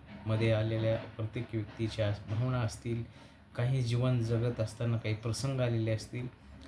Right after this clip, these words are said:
त्या प्रसंगानुसार आनंदात कशा पद्धतीनं जगता येईल, असाच हा एक उत्साह म्हणून मालिकेप्रमाणे आपण चालू केलेले आहे की आजचा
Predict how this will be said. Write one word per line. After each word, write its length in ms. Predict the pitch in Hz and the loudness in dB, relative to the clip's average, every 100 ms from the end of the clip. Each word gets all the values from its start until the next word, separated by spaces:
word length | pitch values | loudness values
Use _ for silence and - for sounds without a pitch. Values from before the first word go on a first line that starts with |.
| - | -2
त्या 120 | 143 | 0
प्रसंगानुसार 840 | 131 123 113 120 113 110 107 - 123 127 - - - - | 2 0 0 2 4 4 2 0 -2 -2 -10 -20 -14 -6
आनंदात 440 | 135 139 127 120 117 - - | -2 0 2 2 0 -8 -8
कशा 220 | 113 139 | -4 -4
पद्धतीनं 600 | 123 120 113 - 110 107 | -2 -2 -4 -4 -4 -2
जगता 380 | 104 117 - 120 | 0 0 0 -2
येईल, 180 | 117 117 - - - - | 0 -2 -4 -12 -16 -6
असाच 420 | 92 - 127 120 | -4 2 2 2
हा 180 | 117 113 | 2 4
एक 160 | 113 113 - | 4 0 -4
उत्साह 340 | 113 - 131 120 | -6 -4 0 2
म्हणून 300 | 113 110 117 - - 113 | 2 2 -2 -8 -8 0
मालिकेप्रमाणे 840 | 107 117 - 120 113 113 110 107 | 2 0 -2 -4 -2 -2 0 0
आपण 280 | 107 123 113 | -2 -2 0
चालू 240 | 113 120 | 0 0
केलेले 440 | 113 110 110 107 | 0 0 0 2
आहे 460 | 107 98 101 110 113 139 - - - - - - | 2 2 2 2 0 -4 -10 -14 -14 -14 -14 -6
की 260 | 147 143 147 - - | -2 0 -2 -4 -2
आजचा 520 | 101 117 - 139 135 | -2 0 2 4 4